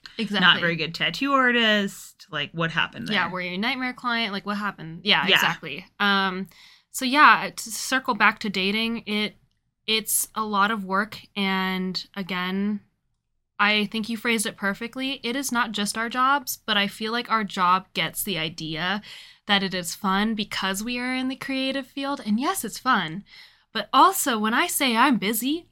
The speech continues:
Speaker 2: I actually really
Speaker 1: Mm-hmm.
Speaker 2: fucking mean it. <laughs> And it's just so hard because, like, trying to explain to people who are interested in me or, like, even my friends who just, like, wanna see me or, like, casual friends or casual whatever,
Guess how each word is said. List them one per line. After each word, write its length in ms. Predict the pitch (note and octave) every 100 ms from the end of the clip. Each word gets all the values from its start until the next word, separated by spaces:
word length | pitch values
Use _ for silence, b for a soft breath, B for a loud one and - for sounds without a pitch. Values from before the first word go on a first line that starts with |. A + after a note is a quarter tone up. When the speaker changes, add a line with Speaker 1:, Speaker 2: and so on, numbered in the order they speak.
| -
Speaker 2:
I 220 | A3 E4+
actually 480 | A3+ B3 - F#3+ G#3
really 280 | G3+ C#4 A#3+
Speaker 1:
Mm-hmm. 80 | B3
Speaker 2:
fucking 400 | A#3+ A#3 F#3 F3
mean 220 | G3+ G#3+ D#3
it. 160 | -
<laughs> 380 | D#4 D4+ D4 - - - B B B -
And 120 | C#4
it's 160 | D#4
just 140 | D#4+ -
so 180 | F4+ F4+
hard 540 | - C4+ C4+ C#4 A#3+
because, 500 | B3+ C4 B3 B3 A#3+
like, 200 | B3+ C4
trying 480 | - B3+ A#3+ C4+ C#4+
to 140 | -
explain 840 | C4+ C4 A#3+ - - A3 G#3 G#3 G#3+
to 140 | A3 G#3
people 600 | - G#3+ G#3 G#3+ G3+ G#3
who 140 | G#3
are 260 | F3+ F3 F#3 _ -
interested 500 | E4+ E4+ D4+ - D4+
in 160 | C#4+ C4+
me 300 | C4+ C4 C4
or, 340 | G3+ F#3+ F#3+
like, 300 | F#3 F3 E3+
even 280 | C#4+ F4 F4
my 120 | D4+
friends 400 | C#4+ C4 B3+ B3+
who 80 | A#3+
just, 180 | A#3 A#3
like, 160 | A#3 - B B B
wanna 280 | G3 G#3 A#3
see 240 | A#3+ A#3+ A3+
me 320 | A3+ A3+ A3
or, 160 | F#3+ F3+
like, 140 | F3+
casual 420 | - A3+ G#3+ A3+ G#3+
friends 300 | G#3+ G#3+ G3
or 180 | F#3 F#3+ -
casual 380 | A#3+ A#3+ C4 B3
whatever, 500 | G#3+ G3 F3+ E3+